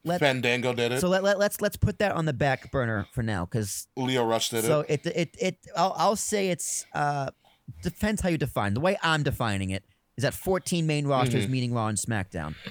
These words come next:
Speaker 1: right? Which means there is just too many surprises. And you go through this list, right?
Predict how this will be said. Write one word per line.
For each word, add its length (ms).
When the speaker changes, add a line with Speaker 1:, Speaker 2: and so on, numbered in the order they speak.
Speaker 1:
right? 320
Which 200
means 320
there 160
is 140
just 240
too 260
many 240
surprises. 1120
And 120
you 80
go 260
through 160
this 240
list, 400
right? 380